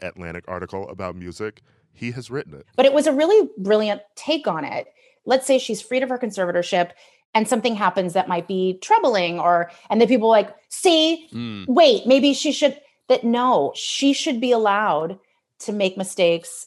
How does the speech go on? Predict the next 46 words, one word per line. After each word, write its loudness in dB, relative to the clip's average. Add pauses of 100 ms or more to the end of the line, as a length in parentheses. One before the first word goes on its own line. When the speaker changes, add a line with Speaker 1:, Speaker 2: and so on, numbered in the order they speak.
Speaker 2:
to 2
have 0
missteps -4
in -6
the -2
way 2
that -4
we're -2
all 2
allowed 0
to -8
make -6
mistakes -10
and -12
have -8
missteps. -12
And -10
my -4
concern -10
is, -6
is -14
that -18
the -10
glare -6
is -12
still -6 (440)
now, -4
it, -4 (100)
it's 0
so -2
much -4
even -4
more -4
intense -8
about, 0
well, 0
what's 2
she -2
gonna 0
be 2
like 0
now -2
that -4
she -6
doesn't -4
have -6